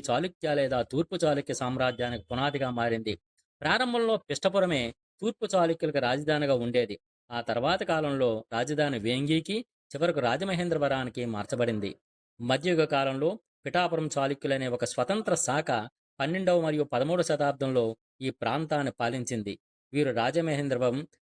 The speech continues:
ద్రాక్షారామం మరియు పిఠాపురం పరిసరాలను తమ అదుపులో ఉంచుకున్నారు. ఆధునిక పిఠాపురం సంస్థాన చరిత్ర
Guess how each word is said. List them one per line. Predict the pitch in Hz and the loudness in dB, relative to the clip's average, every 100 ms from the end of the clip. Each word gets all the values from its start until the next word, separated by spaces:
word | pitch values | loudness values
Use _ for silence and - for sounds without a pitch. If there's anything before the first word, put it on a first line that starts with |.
| - | -8
ద్రాక్షారామం | 117 131 - 170 156 135 131 143 - _ | -4 -2 0 0 2 0 -2 -6 -12 _
మరియు | 139 139 | -4 -4
పిఠాపురం | - 135 202 202 190 | -2 -2 -2 0 -2
పరిసరాలను | 160 143 156 147 139 123 117 - _ 135 | 0 0 2 0 0 -2 -6 -10 _ -6
తమ | 131 | -2
అదుపులో | 113 127 151 139 | -2 0 2 2
ఉంచుకున్నారు. | 120 120 120 110 101 - _ _ _ _ _ _ _ _ _ _ _ | 0 -2 0 0 -2 -6 _ _ _ _ _ _ _ _ _ _ _
ఆధునిక | 107 135 156 151 143 | 2 2 2 0 -2
పిఠాపురం | 135 175 208 190 | -2 -2 0 -2
సంస్థాన | 151 127 139 - 190 220 - | -2 -2 -4 -2 0 0 2
చరిత్ర | 165 160 127 117 | 0 0 -2 -2